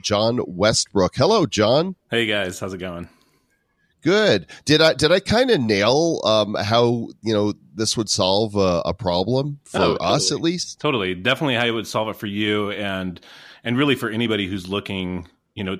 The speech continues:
Speaker 2: at seriously investing in a crypto project. Um,
Speaker 1: Well, s-, may-, maybe let's talk about the problem then.
Speaker 2: Yeah.
Speaker 1: Pull back a little bit and evaluate the crypto space and,
Speaker 2: Yeah.
Speaker 1: and why do we need an,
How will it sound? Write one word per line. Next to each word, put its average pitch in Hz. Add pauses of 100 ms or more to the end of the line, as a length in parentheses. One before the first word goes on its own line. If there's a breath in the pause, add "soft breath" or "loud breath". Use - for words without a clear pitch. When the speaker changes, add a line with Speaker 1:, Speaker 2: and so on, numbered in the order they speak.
Speaker 2:
at 95
seriously 107
investing 92
in 90
a 87
crypto 92
project. 101 (560)
Um, 87 (240)
Speaker 1:
Well, 120
s-, - (180)
may-, 175
maybe 214
let's 175
talk 160
about 131
the -
problem 95
then. 80
Speaker 2:
Yeah. -
Speaker 1:
Pull 135
back 113
a 101
little 90
bit 90 (340 loud breath)
and 107
evaluate 107
the 90
crypto 110
space 92
and, 85
Speaker 2:
Yeah. 82
Speaker 1:
and 78 (680)
why 110
do 113
we 95
need 101
an, 76